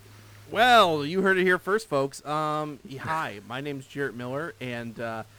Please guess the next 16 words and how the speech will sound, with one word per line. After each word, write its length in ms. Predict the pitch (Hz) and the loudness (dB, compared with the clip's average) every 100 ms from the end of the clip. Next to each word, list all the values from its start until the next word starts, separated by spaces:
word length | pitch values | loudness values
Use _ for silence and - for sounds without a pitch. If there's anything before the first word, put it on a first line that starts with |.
| - _ | -20 _
while 180 | 139 131 | -4 -4
I 180 | 139 147 | -2 -4
am 220 | 147 139 | -2 -6
pro, 800 | 135 - 190 208 190 147 135 135 123 | -10 -8 -2 2 2 2 0 -2 -4
um, 480 | 123 123 117 120 - _ _ _ _ _ _ _ _ - - | -10 -8 -10 -12 -16 _ _ _ _ _ _ _ _ -20 -12
while 200 | 151 147 | -6 -4
I'm 220 | 143 139 | -4 -6
pro, 480 | 135 170 156 151 147 | -4 -4 -2 -2 -4
uh, 520 | 117 127 123 120 113 - _ _ _ _ _ _ _ _ _ _ _ _ _ 139 | -6 -6 -4 -6 -8 -12 _ _ _ _ _ _ _ _ _ _ _ _ _ -10
man 320 | 147 151 147 | -6 -4 -4
and 140 | 139 | -6
grenade 420 | 127 123 139 156 120 | -6 -6 -6 -6 -6
marriage, 480 | 107 107 107 95 | -8 -6 -8 -8
I 140 | 127 113 | -8 -8
am 200 | 110 113 | -8 -10
anti 560 | 139 175 180 147 117 | -8 -8 -6 -6 -4